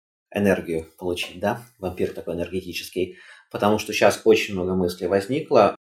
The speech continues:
Во-первых, очень важно think big. Очень важно, потому что мы же, ну вот многие, наверное, из тех, кто нас слушают, бывшие учителя. И нам очень важно think big, и нам очень важно перейти от категории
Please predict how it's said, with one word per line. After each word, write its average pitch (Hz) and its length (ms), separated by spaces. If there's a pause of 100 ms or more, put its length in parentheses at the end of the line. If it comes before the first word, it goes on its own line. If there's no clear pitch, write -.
Во-первых, 120 440
очень 101 280
важно 98 500 (180)
think 95 240
big. 87 260 (640)
Очень 101 420
важно, 123 280
потому 101 320
что - 160
мы 117 180
же, 107 260
ну 127 100
вот 113 180
многие, 117 280
наверное, 92 340
из 92 80
тех, - 200
кто 90 100
нас 85 160
слушают, 131 420
бывшие 104 320
учителя. 85 540 (360)
И 98 120
нам 117 240
очень 104 280
важно 98 540 (380)
think 107 340
big, 90 200
и - 180
нам 98 160
очень 101 240
важно 101 380
перейти 101 720
от 110 220
категории 98 800